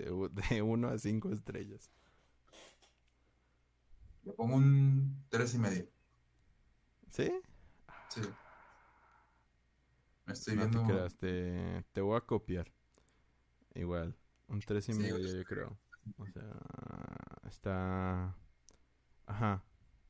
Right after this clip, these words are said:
Speaker 1: Sí. O
Speaker 2: Sí,
Speaker 1: sea,
Speaker 2: o sea, no, o sea, sí entiendo por qué se hizo medio famosa.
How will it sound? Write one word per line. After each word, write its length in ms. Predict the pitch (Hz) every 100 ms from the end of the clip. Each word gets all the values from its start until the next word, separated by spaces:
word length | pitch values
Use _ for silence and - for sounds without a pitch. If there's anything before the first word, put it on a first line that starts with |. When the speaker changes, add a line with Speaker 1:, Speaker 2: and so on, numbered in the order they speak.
| _ _ _ _ -
Speaker 1:
Sí. 200 | 92 90 - - - - _ _ _ _ _ _ _ -
O 60 | -
Speaker 2:
Sí, 60 | 151
Speaker 1:
sea, 160 | 175 165
Speaker 2:
o 40 |
sea, 100 | 175
no, 220 | 170 170 175
o 60 | 127
sea, 380 | 123 120 117 90 - - - - -
sí 100 | 147
entiendo 300 | 147 160 175
por 160 | 113
qué 140 | 110 113
se 120 | 135
hizo 220 | 135 147
medio 320 | 139 98 92
famosa. 500 | 92 95 104 143 175